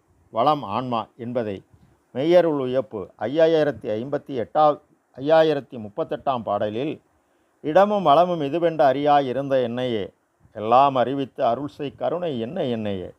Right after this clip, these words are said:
நடமும் நடம் செய் இடமும் எனக்கு நன்று காட்டியே, நாயினே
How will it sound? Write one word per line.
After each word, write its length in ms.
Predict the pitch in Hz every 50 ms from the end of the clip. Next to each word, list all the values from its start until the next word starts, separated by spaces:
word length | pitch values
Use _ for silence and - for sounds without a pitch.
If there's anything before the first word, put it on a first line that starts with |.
| _ _ _ _ _ _ _ -
நடமும் 460 | 95 104 117 143 156 175 196 214 208
நடம் 320 | 180 143 131 147 151 147
செய் 180 | - - 139 131
இடமும் 400 | 117 107 131 143 147 143 131 120
எனக்கு 320 | 113 110 110 107 - -
நன்று 340 | 104 98 98 110 123 156 151
காட்டியே, 500 | 110 113 104 101 - - 98 90 87 85 - _ _ _ _ _ _ _ _
நாயினே 480 | 104 98 107 123 139 143 135 139 147 165